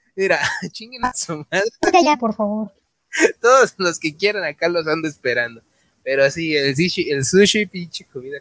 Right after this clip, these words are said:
Speaker 1: culera, ¿no? Y al que me quiera convencer de lo contrario, yo tengo miles de argumentos en contra de ello. Pero miren, yo les voy a decir una teoría. Normalmente, <laughs> eh, este, mira, no sé por qué, normalmente a la, a las que les gusta más el sushi son a las, a las chicas.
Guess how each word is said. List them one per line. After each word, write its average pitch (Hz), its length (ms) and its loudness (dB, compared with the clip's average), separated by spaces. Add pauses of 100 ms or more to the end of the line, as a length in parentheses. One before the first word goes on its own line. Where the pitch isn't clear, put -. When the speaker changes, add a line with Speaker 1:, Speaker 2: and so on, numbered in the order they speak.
(120)
Speaker 1:
culera, 113 480 2
¿no? 120 160 -16 (360)
Y 139 120 -8
al 139 120 -4
que 151 100 -8
me 151 140 -6
quiera 220 180 2
convencer 147 480 -2
de 220 120 -2
lo 160 120 2
contrario, 185 480 0 (100)
yo 202 120 2
tengo 220 300 4
miles 233 380 -2
de 202 60 2
argumentos 165 640 -10
en 147 160 -16
contra 143 360 -6
de 113 120 -12
ello. 113 160 -20
Pero 185 100 4
miren, 220 300 2
yo 262 100 4
les 294 140 4
voy 269 80 4
a 262 60 10
decir 247 200 0
una 233 120 4
teoría. 135 340 2 (380)
Normalmente, 170 760 0
<laughs> - 40 -20
eh, 131 480 -4 (240)
este, - 560 -6 (1080)
mira, 151 260 -2
no 226 160 4
sé 277 120 4
por 277 200 0
qué, 302 220 -4
normalmente 220 500 2
a 175 240 6
la, 135 140 0
a 139 180 4
las 139 300 2
que 156 100 -2
les 147 140 2
gusta 214 200 -2
más 202 200 -2
el 190 100 0
sushi 220 380 -2
son 135 200 -2
a 135 80 0
las, 123 360 -2
a 123 60 -6
las 120 140 -2
chicas. 117 340 -10